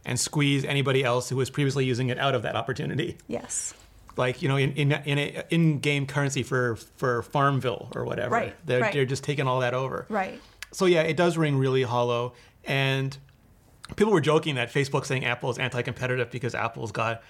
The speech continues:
Speaker 1: you know, robust social networks like Ping, <laughs> you know, to, uh, but, you know, um,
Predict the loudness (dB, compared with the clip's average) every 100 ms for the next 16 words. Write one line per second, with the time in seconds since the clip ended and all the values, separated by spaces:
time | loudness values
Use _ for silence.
0 | -20 -6 -2 -2 0 0 2 0 0 -2
1 | -2 -2 -2 -2 -4 -6 -8 -6 0 0
2 | 0 -6 -12 -20 -20 -20 -12 -6 0 4
3 | 6 6 4 2 4 8 6 6 0 -12
4 | -12 -8 -4 2 2 6 6 6 2 -6
5 | -16 -16 -16 -12 -2 0 2 -2